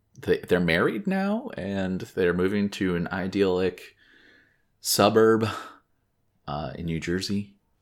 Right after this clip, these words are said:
And they're ready to have a nice, wonderful life together. And then obviously things kinda get turned on its ear. And, uh, it becomes a show very much about grief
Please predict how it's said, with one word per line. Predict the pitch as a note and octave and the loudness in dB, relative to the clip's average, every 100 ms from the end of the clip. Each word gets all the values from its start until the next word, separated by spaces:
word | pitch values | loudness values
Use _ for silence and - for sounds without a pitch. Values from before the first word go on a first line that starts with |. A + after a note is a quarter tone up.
| _ _ _ _ _ - | _ _ _ _ _ -8
And | E2+ E2+ E2+ D#2+ - | -6 -4 -6 -8 -10
they're | - F2 F2 _ | -4 -2 -2 _
ready | - G2+ F#2+ | -4 -2 -2
to | |
have | F#2 F#2+ F#2 - | -2 -2 -4 -6
a | E2 | -4
nice, | E2 D#2+ E2+ - | -2 -2 -2 -4
wonderful | F2 F2+ F2+ - | -4 -4 -4 -2
life | G2 G#2 C3+ | 0 0 0
together. | E2 D2 D#2 A#2 - _ _ _ _ _ _ _ _ _ _ _ _ _ - | 0 0 -2 -4 -8 _ _ _ _ _ _ _ _ _ _ _ _ _ -6
And | G2+ | -2
then | G2 | 2
obviously | F#2+ G2 F#2+ F#2+ F#2 - _ _ | 2 2 -2 -2 -4 -6 _ _
things | - F#2+ F2+ | -6 -4 -4
kinda | - F#2+ | -2 0
get | F#2+ - | 0 -2
turned | G2 F#2+ | -2 0
on | F#2+ | 0
its | F#2+ G#2 | -2 0
ear. | F#2+ A2+ C3 - _ _ _ _ _ _ _ - | 0 0 -4 -12 _ _ _ _ _ _ _ -12
And, | F#2 F#2 F#2 | -8 -6 -2
uh, | F2+ F2+ F#2 F2+ | 0 2 2 0
it | C2+ - | -2 -6
becomes | G2+ G2+ G2 | -6 -4 -4
a | |
show | G2+ G#2 G#2 | -2 0 2
very | G2+ G#2 | 2 2
much | G2+ | 0
about | - G2+ G2+ | 0 0 0
grief | G#2 G#2+ G#2+ - - | 0 -2 -4 -16 -20